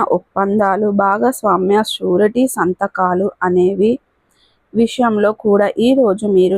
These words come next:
చాలా జాగ్రత్తగా ఉండాలి. అలాగే ఈ రోజు దినఫలాల ప్రకారం మీకు మాట తప్పనిసరిగా పరిస్థితి కూడా స్త్రీ మూలంగా రావచ్చు, జాగ్రత్తగా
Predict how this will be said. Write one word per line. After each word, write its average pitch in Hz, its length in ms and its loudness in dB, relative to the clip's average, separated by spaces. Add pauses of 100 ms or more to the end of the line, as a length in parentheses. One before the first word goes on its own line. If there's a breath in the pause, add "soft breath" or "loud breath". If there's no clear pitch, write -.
(120)
చాలా 180 300 -2 (140)
జాగ్రత్తగా 185 640 -2 (120)
ఉండాలి. 185 380 -2 (200)
అలాగే 269 360 0 (200)
ఈ - 20 0 (120)
రోజు 262 200 0 (100)
దినఫలాల 180 480 -2 (100)
ప్రకారం 175 480 -2 (600 soft breath)
మీకు 277 240 2 (140)
మాట 208 180 0 (360)
తప్పనిసరిగా 202 760 0 (440)
పరిస్థితి 190 440 -4 (120)
కూడా 185 260 2 (1900)
స్త్రీ - 180 -2 (140)
మూలంగా 202 400 0 (120)
రావచ్చు, 170 400 -4 (120)
జాగ్రత్తగా 202 580 0